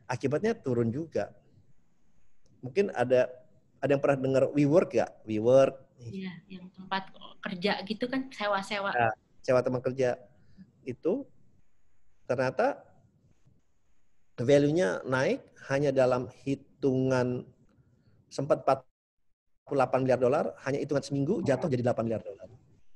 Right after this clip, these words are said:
Speaker 1: Karena begitu lihat analisanya nggak ketahuan kapan dia akan making money-nya. Gitu.
Speaker 2: Itu penting tuh kalau buat bisnis model, kita udah harus tahu ya persis kapan make money-nya ya, itu harus jelas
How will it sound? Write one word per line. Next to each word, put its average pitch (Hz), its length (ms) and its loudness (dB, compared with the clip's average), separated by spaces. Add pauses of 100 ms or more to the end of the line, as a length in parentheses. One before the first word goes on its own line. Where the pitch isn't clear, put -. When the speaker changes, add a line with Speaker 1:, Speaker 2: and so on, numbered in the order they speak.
(240)
Speaker 1:
Karena 135 240 -2 (160)
begitu 135 320 0
lihat 180 160 6
analisanya 143 640 -2 (160)
nggak 131 320 0
ketahuan 175 240 2
kapan 175 400 -2
dia 143 160 2
akan 135 80 0
making 127 240 -4
money-nya. 113 360 -4 (880)
Gitu. - 240 -18 (160)
Speaker 2:
Itu 247 160 -10
penting 233 320 0
tuh 247 160 -4
kalau 202 160 -2
buat 196 240 0
bisnis 202 320 -4
model, 196 400 0
kita 269 240 0
udah 214 160 0
harus 190 320 -4
tahu 233 240 0
ya 226 80 0
persis 233 480 -6 (320)
kapan 226 320 0
make 208 240 0
money-nya 202 480 -2
ya, 175 80 -6
itu - 80 -8
harus 226 320 0
jelas 196 320 0